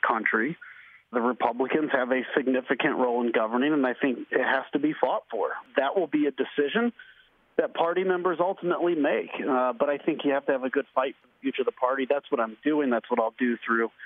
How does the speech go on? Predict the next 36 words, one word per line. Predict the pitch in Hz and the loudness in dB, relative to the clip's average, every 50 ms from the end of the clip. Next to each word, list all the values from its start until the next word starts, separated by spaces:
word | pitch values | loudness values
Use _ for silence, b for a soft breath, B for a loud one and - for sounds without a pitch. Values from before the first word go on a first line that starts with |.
| B B B B - | B B B B -2
Country | - - 113 107 - - 107 107 - | 0 0 0 0 0 0 0 0 0
First, | - 123 120 120 151 160 - - - | 0 0 0 0 0 -4 -4 -2 -2
but | 143 127 117 - - b b b b b b - | 0 0 -2 -6 -12 b b b b b b -4
we'll | 147 151 160 147 - | -2 -2 -2 0 0
see | - 170 160 | 0 2 2
ultimately | 151 165 165 - 175 170 143 165 175 | 2 0 0 0 0 0 2 0 0
what | 160 165 156 - | 0 0 -2 -2
people | - 175 170 - 160 160 - - | 0 -2 0 0 -2 -2 -2 0
choose. | - - - 101 - - - | 0 0 0 -2 -4 -4 -2
Will | 107 107 117 | -2 0 0
they, | 127 127 131 127 123 - - - _ _ | 0 0 0 0 -2 -4 -6 -10 _ _
will | - 147 165 | -2 -2 0
they | 175 175 165 | 0 0 0
actually | 160 160 151 - 185 165 | 0 -2 -2 0 0 0
react | 147 131 139 151 160 165 170 165 - 151 | 2 2 2 2 0 0 -4 -6 -8 -4
and | 143 127 123 | -4 -2 -2
respond | 120 - - - 151 151 156 156 139 | -2 -4 -2 -2 0 0 0 0 -2
to | 131 120 - - | -2 -2 -2 0
truth, | - 165 190 240 247 - - - _ _ _ - | 0 2 0 0 -2 -4 -8 -18 _ _ _ -2
or | 139 135 | 0 0
does | 127 135 123 | 2 2 2
misinformation | 135 139 156 160 - 196 160 147 - 147 135 135 139 139 135 - 147 | 2 0 0 0 0 -2 -2 0 0 0 2 2 0 0 0 0 0
and | 135 131 127 - - - | 2 2 0 -2 0 0
fear | 123 123 127 131 135 131 | 2 2 2 2 2 0
and | 117 110 | 0 0
lies, | 101 101 101 117 135 139 - - - _ _ _ _ - | 0 2 2 2 0 -2 -4 -8 -16 _ _ _ _ -4
you | 135 | 0
know, | 120 123 131 | 0 0 0
have | 127 - 131 127 139 - - | 0 0 0 -2 -2 -2 -2
power | - - 123 143 - 285 - 110 | 0 0 0 0 -2 -2 0 0
over | 113 120 127 - 107 - | 0 0 0 -2 -2 0
folks? | - 104 104 - - | 0 -2 -2 -2 -2
They | - - | -2 -2
can't | - - - - | 0 0 0 0
be | - 160 | 0 0
broken. | - - - - - - - - | 0 0 -2 -2 -2 -6 -6 -8